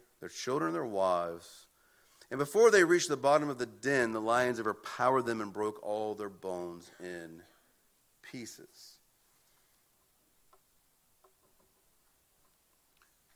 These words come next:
There's been a change. God did not change. God's law did not change.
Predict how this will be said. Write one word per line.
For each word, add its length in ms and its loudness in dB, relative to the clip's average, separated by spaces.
There's 180 -6
been 400 -6
a 60 -18
change. 680 -8
God 220 -2
did 100 -10
not 160 -10
change. 320 -16
God's 260 -4
law 140 -4
did 100 -10
not 180 -14
change. 180 -18